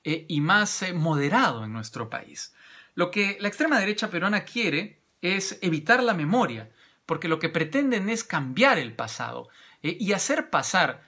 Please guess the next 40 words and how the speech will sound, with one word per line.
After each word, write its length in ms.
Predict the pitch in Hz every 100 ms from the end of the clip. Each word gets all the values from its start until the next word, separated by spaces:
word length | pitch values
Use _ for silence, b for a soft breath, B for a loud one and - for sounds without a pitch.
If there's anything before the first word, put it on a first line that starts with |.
| b -
a 80 |
los 200 | 160 156
corruptos 580 | - 156 233 254 - 165
de 80 | 135
antaño 520 | 123 117 170 202 240
como 240 | 214 160 135
los 180 | 123
fiscalizadores 920 | - 120 - 123 120 - 127 214 196 147
de 80 |
la 80 | 127
actualidad, 720 | 117 - 113 123 254 190 - B B B B B
o 180 | 190 151
que 260 | 208 190 -
los 220 | 190 185
cómplices 640 | - 311 254 202 156 156
y 80 | 156
herederos 380 | 135 156 208 202
directos 420 | 151 196 - 160
de 80 | 160
una 120 | 196
dictadura 520 | 160 147 127 147 190
justifiquen 600 | 180 160 - 139 202 214 180
sus 220 | 185 160
atropellos 760 | 147 131 120 220 196 190 - b b b
con 180 | - 170
el 180 | 156 -
cuento 480 | 240 302 175 147 127
de 60 |
la 100 | 120
defensa 540 | 120 117 180 170 - 143
de 60 |
la 120 | 127
democracia. 640 | 120 113 110 120 - - - B B B B B
Pero 180 | 226 240
también 440 | 240 247 349 359 -
le 160 | 190
temen 480 | 185 269 285 269 240 -
a 100 | 175
lo 80 |
diferente, 800 | 160 151 151 180 147 110 - -